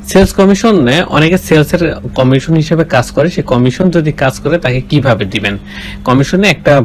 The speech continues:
পার্সেন্টেজ দেওয়া হয়, যদি ফাইভ পার্সেন্ট দেন সেটা এখানে ফাইভ পার্সেন্ট, টেন পার্সেন্ট লিখে দিবেন, দিয়ে তার ডিটেলসে দিয়ে দিলে সে কত টাকা সেল করলো সেটা ওই একবারে ফাইভ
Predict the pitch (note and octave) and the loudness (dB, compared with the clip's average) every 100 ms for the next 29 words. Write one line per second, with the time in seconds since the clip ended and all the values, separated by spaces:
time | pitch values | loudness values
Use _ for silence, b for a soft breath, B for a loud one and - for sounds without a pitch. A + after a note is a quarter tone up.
0 | - B2+ - C#3+ B2 C#3+ B2 A2+ A2+ G#2 | 2 0 2 -2 0 0 2 2 2 2
1 | E3+ C#4 D#3+ C#3 C3+ A2 B2+ - A#2+ C#3 | -2 0 -2 -2 0 0 0 0 -2 0
2 | B2 B2 C3 B2+ A#2 B2 - A2 G#2+ A2+ | 0 0 0 -2 0 0 0 -2 0 -2
3 | - A2 A2 G#2 A2+ - A#2+ G#2+ B2 A#2 | -2 -2 -2 -2 -4 -2 -2 -2 -2 0
4 | F3 F#3 C3 A2+ A#2 C3 B B B - | 0 0 -2 0 -2 -4 B B B 0
5 | B2+ B2 D3 D3+ D3 C#3 C#3 G3 A3+ D3 | 0 2 0 2 2 2 0 0 0 -2
6 | - B2+ D3 - D3 C#3 D3 B2+ E3 F#3+ | 0 -2 0 0 -2 0 0 0 2 2
7 | F3 - A2 B2 B2+ - A#2+ A#2+ B2 G#2 | 0 -2 0 0 0 0 -2 2 0 2
8 | B2+ | 0